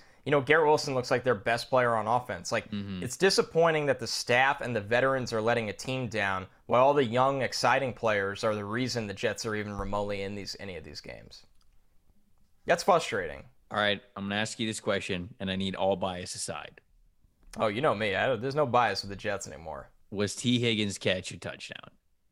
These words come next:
Speaker 1: So here's my issue.
Speaker 2: Uh-huh.
Speaker 1: Shout out C B S.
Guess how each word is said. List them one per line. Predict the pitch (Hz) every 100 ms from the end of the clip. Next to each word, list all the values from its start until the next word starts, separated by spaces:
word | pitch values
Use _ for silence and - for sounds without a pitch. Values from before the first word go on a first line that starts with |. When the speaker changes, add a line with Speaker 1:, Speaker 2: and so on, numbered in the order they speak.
| _ _ _ _ _ _ _ -
Speaker 1:
So | - 240 226
here's | 175 294 190
my | 185 143
issue. | 165 - 101 92 113 -
Speaker 2:
Uh-huh. | 104 101 95 - -
Speaker 1:
Shout | - 175
out | 147
C | - 151
B | 127
S. | 135 98 -